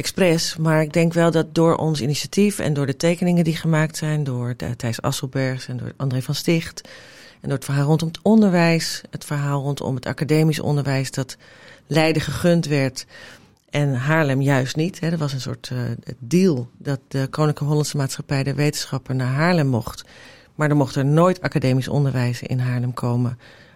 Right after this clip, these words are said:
als onder-, eh, onderdeel van de afspraken met Leiden.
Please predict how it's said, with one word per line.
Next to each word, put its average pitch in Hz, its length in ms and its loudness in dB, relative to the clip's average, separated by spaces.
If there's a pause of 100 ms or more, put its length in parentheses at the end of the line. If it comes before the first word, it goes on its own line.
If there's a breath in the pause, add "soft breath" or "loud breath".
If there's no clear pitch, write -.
als 131 260 -4
onder-, 143 460 0
eh, - 180 -4
onderdeel 147 300 2
van 143 140 -4
de 135 80 0
afspraken 127 500 -4
met 131 120 -4
Leiden. 131 420 -2